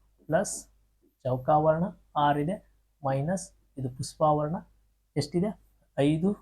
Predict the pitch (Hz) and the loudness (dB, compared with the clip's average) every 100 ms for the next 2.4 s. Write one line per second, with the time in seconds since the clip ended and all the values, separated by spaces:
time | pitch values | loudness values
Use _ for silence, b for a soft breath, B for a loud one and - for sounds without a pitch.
0 | _ _ _ _ - 139 143 180 185 - | _ _ _ _ -6 -4 0 0 -2 -2
1 | 151 147 143 - 139 170 - _ _ 139 | -2 -2 -4 -4 -4 -4 -6 _ _ -4
2 | 127 123 120 | -2 -2 -6